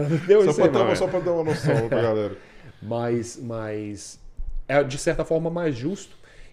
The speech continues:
Speaker 1: E, o, e a aposentadoria te cobre até, acho que é noventa e cinco anos de idade,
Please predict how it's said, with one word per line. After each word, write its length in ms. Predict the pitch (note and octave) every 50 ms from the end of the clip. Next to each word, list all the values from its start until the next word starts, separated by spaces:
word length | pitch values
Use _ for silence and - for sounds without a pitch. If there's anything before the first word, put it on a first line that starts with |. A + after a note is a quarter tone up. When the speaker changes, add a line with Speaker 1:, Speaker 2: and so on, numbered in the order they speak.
| - A#2
Speaker 1:
E, 80 | B2+
o, 260 | B2+ C3 C3+ A#2+ -
e 120 | A#2+ A#2+ B2
a 100 | A#2+ A#2
aposentadoria 760 | A2 - B2+ A#2+ C3 B2 - C3 C3+ B2 B2 B2 A#2+ C3 C3+
te 120 | C3 -
cobre 380 | C3+ - - B2 B2 B2 B2+ B2
até, 800 | A#2+ - - C3 C3 C#3 C#3+ D3 D3+ D3+ D3+ D3+ D3 C#3+ C#3+ C#3
acho 160 | B2+ A#2+ - -
que 80 | -
é 40 | A#2+
noventa 520 | A#2 A#2 A2+ A2 F#2+ F#2 A2 B2 B2+ -
e 60 | A#2 -
cinco 360 | - - - A#2+ G#2+ - A2
anos 160 | A2 G#2 G2
de 60 | F2+ F2
idade, 440 | E2+ E2 C#2+ C#2 C2+ C2 C#2+ -